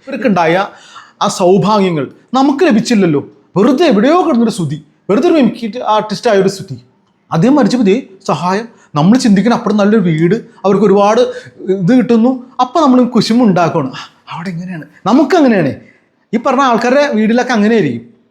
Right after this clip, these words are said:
അങ്ങനത്തെ പെണ്ണുങ്ങളും അല്ലെങ്കിൽ അങ്ങനത്തെ പ്രശ്നങ്ങളും ആയിരിക്കും. അതാ അത്. അപ്പം നല്ലത് കാണുമ്പോൾ ഒരു കുശുമ്പുണ്ടല്ലോ, അതാണ് ഇവിടെ കാണുന്നത്. തീർച്ചയായും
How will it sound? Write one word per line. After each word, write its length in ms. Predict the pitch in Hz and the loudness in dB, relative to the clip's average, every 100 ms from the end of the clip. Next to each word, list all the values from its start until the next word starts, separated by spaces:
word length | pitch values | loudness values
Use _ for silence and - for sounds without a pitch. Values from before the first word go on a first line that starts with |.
| - | -4
അങ്ങനത്തെ 280 | 196 226 254 | 0 2 0
പെണ്ണുങ്ങളും 400 | 226 190 190 202 202 | 2 2 2 0 -2
അല്ലെങ്കിൽ 220 | 185 208 190 | -2 0 2
അങ്ങനത്തെ 260 | 190 - 196 | 0 -2 -4
പ്രശ്നങ്ങളും 300 | 170 170 175 | -2 0 2
ആയിരിക്കും. 220 | 135 113 - | 0 -2 -6
അതാ 120 | 233 302 - _ _ - 202 | -2 -4 -6 _ _ -6 -2
അത്. 120 | 302 269 262 - | 2 2 0 -4
അപ്പം 140 | 190 285 | -2 2
നല്ലത് 240 | 254 254 320 302 | 2 2 2 2
കാണുമ്പോൾ 320 | 277 262 262 | 2 2 2
ഒരു 80 | 262 254 | 0 -2
കുശുമ്പുണ്ടല്ലോ, 440 | 202 208 208 139 147 | -4 -2 -2 -2 -4
അതാണ് 160 | 175 175 | -2 -2
ഇവിടെ 100 | 165 | 0
കാണുന്നത്. 240 | 139 120 127 | -2 -4 -6
തീർച്ചയായും 340 | 240 240 175 | -4 -2 -2